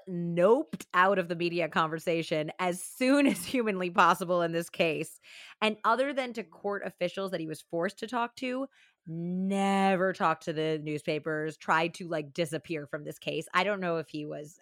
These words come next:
actually married or not. It didn't say in the book. Um, but yeah, he was like, "I would like to remove myself from this <laughs> narrative." And he also, from the moment, um, Mary was arrested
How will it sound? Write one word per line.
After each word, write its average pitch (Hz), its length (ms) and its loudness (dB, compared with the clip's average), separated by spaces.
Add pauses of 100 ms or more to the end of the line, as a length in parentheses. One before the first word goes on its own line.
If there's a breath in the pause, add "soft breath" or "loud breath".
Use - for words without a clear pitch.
actually 151 320 -10
married 147 300 -4
or 160 60 -2
not. 160 220 0
It 151 60 -10
didn't 151 200 -8
say 143 200 -6
in 143 100 -8
the 135 60 -10
book. 147 400 -6 (480 loud breath)
Um, 170 420 0
but 175 140 -2
yeah, 170 140 -2
he 170 180 -6
was 196 100 -2
like, 175 240 0 (160)
"I 285 240 4
would 294 140 -4
like 202 220 -4
to 202 100 -6
remove 151 400 -6
myself 147 400 -6
from 165 160 -6
this 165 160 -6
<laughs> 185 160 -4
narrative." 202 420 2 (100)
And 202 320 0 (280 loud breath)
he 226 160 -4
also, 220 400 0
from 202 160 -4
the 190 80 -4
moment, 175 640 -4 (100)
um, 147 420 -2
Mary 151 480 -4 (180)
was 160 160 -6
arrested 147 600 -8